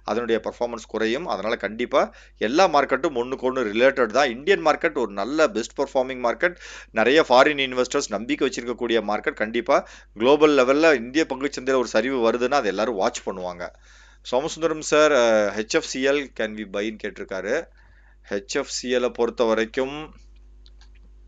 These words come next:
தாராளமா பை பண்ணலாங்க ப்ரோ. நல்லா இருக்கு சார்ட் பேட்டர்ன். ப்ரீவியஸ் லெவல்ஸை பிரேக் அவுட் பண்ணுது. நூற்று நாற்பது சப்போர்ட் லெவல். கல்பனா மேம், என் பி சி சி வாங்கலாமான்னு சொல்லி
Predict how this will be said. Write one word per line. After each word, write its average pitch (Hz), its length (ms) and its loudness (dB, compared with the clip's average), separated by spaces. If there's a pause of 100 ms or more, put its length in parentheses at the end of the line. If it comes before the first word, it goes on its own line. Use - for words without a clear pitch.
(840)
தாராளமா 151 420 2
பை 110 140 2
பண்ணலாங்க 98 360 -2
ப்ரோ. 92 180 0
நல்லா 98 260 2
இருக்கு 113 320 0
சார்ட் 113 140 2
பேட்டர்ன். 113 600 -2
ப்ரீவியஸ் 120 320 -4
லெவல்ஸை 110 340 -2
பிரேக் 110 160 0
அவுட் 117 280 -2
பண்ணுது. 113 320 2 (320)
நூற்று 113 260 -2
நாற்பது 98 380 -2
சப்போர்ட் 90 400 -8
லெவல். 87 300 -4 (360)
கல்பனா 139 300 2
மேம், 135 180 2
என் 120 180 0
பி 135 120 0
சி 127 180 -4
சி 127 160 -2
வாங்கலாமான்னு 107 500 4
சொல்லி 107 280 -4